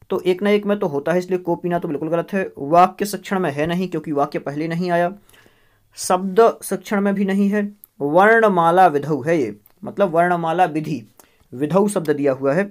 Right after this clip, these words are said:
तो विधौ से विधि समझें आप, क्या है, वर्णमाला विधि, वर्णमाला विधि में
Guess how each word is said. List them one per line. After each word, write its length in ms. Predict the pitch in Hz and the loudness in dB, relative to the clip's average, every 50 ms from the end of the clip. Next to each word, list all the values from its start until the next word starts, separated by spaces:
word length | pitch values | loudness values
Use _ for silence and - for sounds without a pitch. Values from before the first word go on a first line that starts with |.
| - _ _ _ - | -10 _ _ _ -10
तो 80 | - 143 | -6 -4
विधौ 260 | 139 139 143 160 165 | -2 -2 -2 -2 -4
से 120 | 175 175 160 | -2 -4 -6
विधि 260 | 131 135 139 170 180 | -6 -4 -4 -4 -4
समझें 340 | 175 170 143 135 131 151 151 | -4 -4 -6 -6 -4 -2 -2
आप, 200 | 170 185 180 _ _ - | -2 -2 -4 _ _ -4
क्या 140 | 156 156 | -2 -2
है, 160 | 165 190 208 214 208 - _ _ _ _ _ _ _ _ _ - - 131 127 127 127 131 135 135 139 143 147 151 160 170 180 190 208 302 - _ _ _ _ _ _ _ _ _ _ _ _ _ - - _ _ - - _ _ _ - _ _ _ _ - - | 0 -2 -2 -4 -4 -10 _ _ _ _ _ _ _ _ _ -18 -14 -12 -12 -12 -12 -12 -8 -6 -4 -2 -2 -2 -2 -4 -4 -4 -4 -6 -10 _ _ _ _ _ _ _ _ _ _ _ _ _ -20 -20 _ _ -20 -20 _ _ _ -20 _ _ _ _ -20 -16
वर्णमाला 920 | - 143 139 143 143 139 135 131 131 127 127 135 143 156 170 180 - - _ _ - - - | -14 -12 -8 -6 -6 -4 -4 -4 -4 -2 -2 -2 -2 -2 -2 -4 -4 -8 _ _ -20 -20 -20
विधि, 580 | 120 127 131 147 147 147 123 139 127 110 104 _ _ _ _ - | -18 -8 -4 -4 -4 -4 -4 -8 -10 -10 -12 _ _ _ _ -18
वर्णमाला 640 | - 127 131 147 151 156 156 147 143 139 139 131 117 | -14 -8 -4 -4 -2 -2 -2 -2 -2 -2 -2 -2 -2
विधि 260 | 110 110 117 113 107 | -4 -6 -8 -8 -8
में 140 | 101 104 | -10 -10